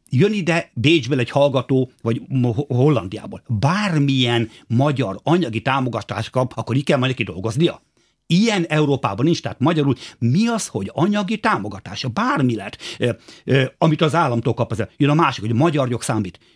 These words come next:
Kutya füle. Az Unió kétezer-négy óta azt mondja, hogy alapelveink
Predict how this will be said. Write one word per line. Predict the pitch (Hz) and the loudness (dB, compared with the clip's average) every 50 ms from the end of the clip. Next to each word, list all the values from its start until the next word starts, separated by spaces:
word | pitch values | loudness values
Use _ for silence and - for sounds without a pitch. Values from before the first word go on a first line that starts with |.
| _ _ _ | _ _ _
Kutya | - 139 175 175 - 151 131 117 - _ | -4 -4 -4 -2 -4 -6 -6 -6 -8 _
füle. | - 113 101 85 - - _ _ - - - | -8 -8 -8 -8 -10 -16 _ _ -20 -20 -14
Az | - - 113 107 - - - | -8 -6 -6 -6 -6 -2 0
Unió | 185 185 233 247 220 202 196 190 180 175 175 170 - _ _ - | 2 4 4 4 4 4 4 4 6 6 6 4 2 _ _ 0
kétezer-négy | - 156 175 - 165 139 117 127 120 113 110 101 98 104 | 0 2 2 2 0 0 0 0 -2 -2 -2 -4 -2 -2
óta | 117 113 107 - - | -2 -2 -4 -4 -6
azt | 120 113 - - | -6 -6 -4 -2
mondja, | 117 110 104 95 90 95 - | -2 -2 -2 -2 -6 -10 -16
hogy | - - _ | -18 -6 _
alapelveink | 135 151 196 185 170 - 185 165 151 127 135 131 123 113 | 0 2 2 2 0 0 -2 -2 -2 0 0 0 0 0